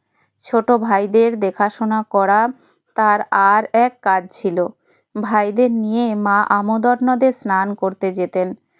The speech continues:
কখনো বা গলা সমান জলে নেমে গরুর জন্য দলঘাস কাটতেন। খেতে মুনিশদের জন্য মুড়িও নিয়ে যেতেন। ছেলেবেলা থেকেই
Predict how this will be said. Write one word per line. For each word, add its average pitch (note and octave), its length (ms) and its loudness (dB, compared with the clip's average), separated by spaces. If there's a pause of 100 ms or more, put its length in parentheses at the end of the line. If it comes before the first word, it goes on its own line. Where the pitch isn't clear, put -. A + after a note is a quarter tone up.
(360)
কখনো D4 440 2
বা C#4 240 4
গলা G#3+ 420 2
সমান C#4 500 0
জলে G#3 340 0
নেমে A#3 440 -2
গরুর G#3 380 0
জন্য A#3 480 0
দলঘাস G3+ 640 0
কাটতেন। F#3 560 -2 (540)
খেতে A3 380 0
মুনিশদের G#3 640 -2
জন্য G#3+ 300 0
মুড়িও A3+ 560 0
নিয়ে G#3+ 300 -4
যেতেন। F#3+ 440 -2 (680)
ছেলেবেলা C#4+ 540 2
থেকেই B3+ 680 0